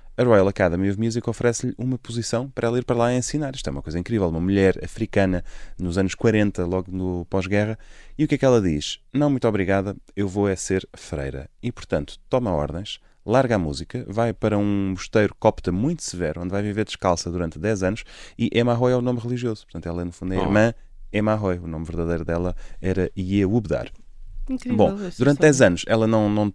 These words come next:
Speaker 1: toca nada, diz que só reza, dedica-se a rezar, e depois, na década de sessenta, deve ter sentido algumas saudades e começa a voltar a tocar e a fazer algumas gravações muito amadoras. E vai ser um, um musicólogo francês que anda pela Etiópia a explorar e a estudar a música,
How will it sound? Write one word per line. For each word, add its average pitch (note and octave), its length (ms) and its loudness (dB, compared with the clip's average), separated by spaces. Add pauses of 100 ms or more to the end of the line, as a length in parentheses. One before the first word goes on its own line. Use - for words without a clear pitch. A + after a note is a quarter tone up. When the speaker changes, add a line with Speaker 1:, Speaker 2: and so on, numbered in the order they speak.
Speaker 1:
toca D#3 220 2
nada, G#2 280 2
diz A2 160 -6
que - 80 -12
só - 180 0
reza, F#2+ 440 -4 (120)
dedica-se G2+ 520 -4
a A2+ 40 -2
rezar, F2 420 -2 (420)
e F#3 60 -2
depois, A2 280 4
na A#2 160 4
década B2 340 2
de - 100 -6
sessenta, G2 480 -2
deve A#2+ 260 0
ter G#2+ 140 -4
sentido F2 360 -2
algumas F2 280 -2
saudades A#2 360 -4
e B2 60 -6
começa C#3 440 0 (320)
a B2 80 0
voltar A#2 300 6
a A2+ 40 4
tocar C3 280 2
e C#3 60 2
a - 20 -4
fazer C#3 240 -4
algumas C3+ 260 0
gravações B2+ 480 2
muito B2 280 2
amadoras. G#2 480 0
E C3+ 100 -2
vai E3 160 0
ser E2+ 240 0
um, A#2+ 280 0
um G#2 280 -2
musicólogo G#2+ 520 2
francês F#2+ 580 -2 (380)
que A2+ 100 2
anda A2+ 160 4
pela A2 340 2
Etiópia E2 520 -4
a - 60 -12
explorar F2 640 2
e - 20 -2
a D#2+ 40 -2
estudar E2 340 -2
a D#2+ 60 -2
música, E2 460 -6